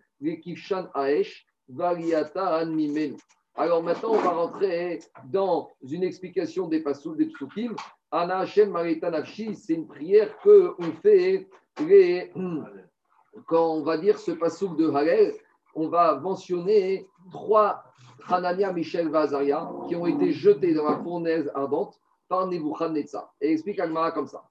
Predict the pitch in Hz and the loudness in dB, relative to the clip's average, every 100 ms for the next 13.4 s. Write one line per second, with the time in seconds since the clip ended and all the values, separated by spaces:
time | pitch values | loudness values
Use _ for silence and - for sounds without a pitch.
0 | _ _ _ 175 214 - 208 - - 143 | _ _ _ -8 -8 -2 2 2 0 -4
1 | 160 180 190 214 208 208 196 - 214 185 | -2 2 8 10 10 4 -8 -4 -2 -2
2 | 170 208 180 175 185 214 - 196 160 196 | -2 -2 -4 -6 -2 -2 2 2 2 2
3 | 196 180 180 180 180 175 165 156 185 170 | 2 0 -2 -6 -4 -6 -8 -6 -8 -8
4 | 175 170 151 151 143 135 131 - 214 - | -10 -6 -6 -6 -8 -6 -4 -2 -2 -4
5 | _ _ _ 131 185 185 180 165 160 196 | _ _ _ -6 -4 -2 -2 -4 -2 -4
6 | 185 165 170 143 - _ _ - 156 156 | -4 -4 -4 -4 -8 _ _ -6 -4 0
7 | 151 156 - 214 180 165 160 233 180 - | -2 -2 -4 -2 0 0 2 0 0 -6
8 | _ _ 156 160 208 202 180 190 185 175 | _ _ -6 -2 2 2 2 0 -2 -4
9 | - - 160 - 180 180 - 196 160 - | -6 -2 -2 -2 -6 -6 -8 -8 -8 -8
10 | 160 160 - 156 139 180 180 175 165 147 | -2 0 2 0 0 -4 -6 -6 -4 -4
11 | 139 120 135 165 220 - _ _ - 220 | -4 -4 0 2 0 -4 _ _ -2 -2
12 | - 214 208 185 - 185 196 175 180 165 | -2 0 0 0 -6 -2 -2 -2 -4 -2
13 | 165 - - | -4 -6 -16